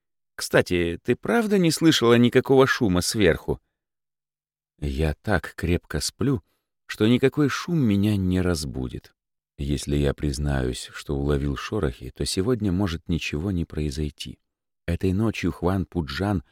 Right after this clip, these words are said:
обязана появиться на втором этаже, достать из стенного шкафа мешок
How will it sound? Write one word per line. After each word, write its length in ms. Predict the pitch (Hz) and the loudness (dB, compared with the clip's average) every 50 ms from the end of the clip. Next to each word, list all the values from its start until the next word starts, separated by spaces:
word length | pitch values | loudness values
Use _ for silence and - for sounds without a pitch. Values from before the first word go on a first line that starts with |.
| _ _ _ _ _ _ | _ _ _ _ _ _
обязана 720 | 76 80 85 82 71 - 113 135 135 110 120 117 113 107 | -2 -2 -2 -2 0 0 0 0 0 -2 -2 -2 -2 -2
появиться 560 | - 104 101 104 104 98 101 90 - - 92 | -2 0 0 0 0 0 -2 -2 -2 -2 0
на 100 | 90 85 | 0 -2
втором 380 | - - 95 90 92 92 82 78 | -2 -2 0 0 2 2 2 0
этаже, 420 | - - 73 69 71 110 135 - - _ _ _ _ _ _ _ _ - | 0 -2 -4 -2 -2 -2 -4 -4 -6 _ _ _ _ _ _ _ _ -4
достать 580 | 85 - 117 107 - - - 143 110 - - _ | 0 0 0 0 -2 -4 -2 -4 -4 -4 -6 _
из 160 | - 90 80 | -4 -4 -2
стенного 560 | - - - - 95 98 98 95 85 76 78 - | -4 -8 -4 -2 0 2 2 2 2 2 0 0
шкафа 360 | - - - 90 82 - 78 | -2 0 0 0 0 0 -2
мешок 540 | 76 76 73 73 - - - 151 - - | 0 0 -2 -2 -4 -4 -4 -4 -6 -8